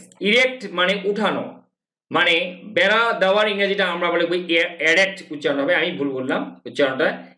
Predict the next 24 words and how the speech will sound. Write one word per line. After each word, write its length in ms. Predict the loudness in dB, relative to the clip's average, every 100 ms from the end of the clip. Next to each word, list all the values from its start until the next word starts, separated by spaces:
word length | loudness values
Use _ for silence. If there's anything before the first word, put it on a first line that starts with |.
| _ 0
এরেক্ট 460 | 2 4 2 0
হবে 140 | -6 -6
উচ্চারণ। 260 | -4 -6
এখানে 380 | -4 -4 -4 -2
ই, 280 | 0 0 -2 0
ইরেক্ট 300 | 2 2 0
হবে 140 | -6 -6
না 60 |
কিন্তু, 340 | -8 -10 -4 0
এরেক্ট 600 | 4 4 2 -2 -14 -8
এরকম 180 | -8 -8
হবে। 160 | -10 -14 _ _ _ _ _
প্রেজেন্ট 340 | 2 4 2
পারফেক্ট 340 | 2 2 2 2
টেন্সে 260 | 0 2
have 320 | 0 2 2
has 100 | 4
এর 100 | 2
পরে 200 | 2 2
ভি 240 | 2 0 -2
থ্রি 160 | -2 -2
বসে, 300 | -2 -6 -12
ভি 500 | -2 0 0 -2 -12
থ্রি। 340 | -6 -6 -6